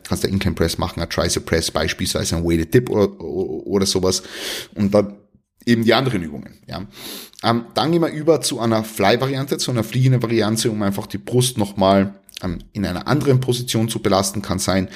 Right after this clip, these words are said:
dass jetzt deine, deine fliegende Maschine, äh, super dafür ist, die voll verkürzte Position zu betonen. Also haben wir hier dann wieder beides abgedeckt. Einerseits mit der Incline Press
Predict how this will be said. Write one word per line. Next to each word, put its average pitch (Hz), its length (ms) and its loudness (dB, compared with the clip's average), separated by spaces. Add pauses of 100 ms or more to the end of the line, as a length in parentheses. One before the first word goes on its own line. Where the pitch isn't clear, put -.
(260)
dass - 160 0
jetzt 104 180 -4
deine, 95 260 2
deine 92 280 -2
fliegende 127 460 2
Maschine, 110 760 2 (300)
äh, - 100 -10
super 131 440 0
dafür 104 360 2
ist, 107 220 0
die 98 60 -6
voll 95 240 0
verkürzte 175 540 2
Position 131 480 0
zu 123 140 -4
betonen. 113 440 0
Also 92 280 2
haben 95 140 2
wir 98 60 2
hier 98 180 -2
dann 95 160 -2
wieder 85 160 -2
beides 82 340 0
abgedeckt. 98 480 2
Einerseits 90 460 -2
mit 95 120 -2
der 80 100 -6
Incline 98 400 0
Press - 340 2